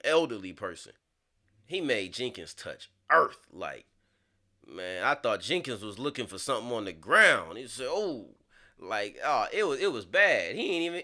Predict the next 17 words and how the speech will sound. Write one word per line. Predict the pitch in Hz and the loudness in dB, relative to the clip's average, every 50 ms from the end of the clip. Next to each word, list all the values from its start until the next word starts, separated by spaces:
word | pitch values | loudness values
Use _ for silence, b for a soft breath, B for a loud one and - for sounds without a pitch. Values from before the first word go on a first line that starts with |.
| - _ - | -12 _ -14
man, | - 175 202 185 175 175 175 175 170 165 170 185 | -8 -4 0 2 2 4 4 4 4 4 4 6
that | 214 190 | 6 6
was | 143 117 | 4 2
a, | 107 98 | -2 0
that | - 170 196 156 | 2 4 4 4
was | 123 98 | 2 0
a, | 95 92 | -2 -4
that | - - 180 202 | -2 -2 0 0
was | 139 107 101 | 0 0 -2
a | 95 | -4
move | 107 135 190 185 156 117 104 101 | -2 0 0 0 0 -2 -2 0
right | 98 92 95 - | 0 0 0 0
there. | - 139 107 82 b b b b b b b b b b _ _ - | 0 0 0 0 b b b b b b b b b b _ _ 4
That | 123 160 170 135 117 | 6 6 6 6 2
was | 120 120 113 107 - - | 0 -4 -6 -6 -4 -2
a | 101 98 95 92 87 | -2 -2 -2 -4 -8
move | 82 80 80 78 90 117 131 127 120 113 107 98 90 80 76 | -10 -14 -12 -8 -6 -4 -4 -4 -4 -6 -8 -10 -12 -14 -14